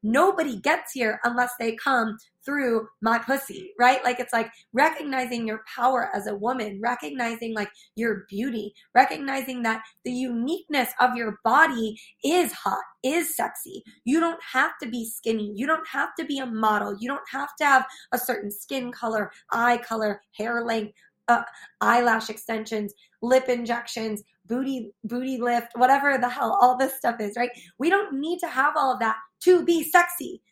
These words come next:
Sexy is confidence. Confidence is sexy. We build confidence and we build self-esteem by showing up for ourselves.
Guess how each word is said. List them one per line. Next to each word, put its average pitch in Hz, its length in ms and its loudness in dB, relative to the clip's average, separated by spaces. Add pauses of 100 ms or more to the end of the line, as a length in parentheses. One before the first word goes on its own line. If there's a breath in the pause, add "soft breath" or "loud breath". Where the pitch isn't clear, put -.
(100)
Sexy 247 760 -2 (100)
is 220 120 -4
confidence. - 680 -2 (200)
Confidence 254 760 0 (120)
is 233 200 0
sexy. - 480 -8 (540 soft breath)
We 240 280 -4
build 359 360 6
confidence 240 560 -2
and 233 100 -4
we 220 220 -8
build 294 300 2
self-esteem 220 880 -8 (300 soft breath)
by 247 260 8
showing 233 380 -2
up - 160 -8
for - 120 -8
ourselves. - 640 -12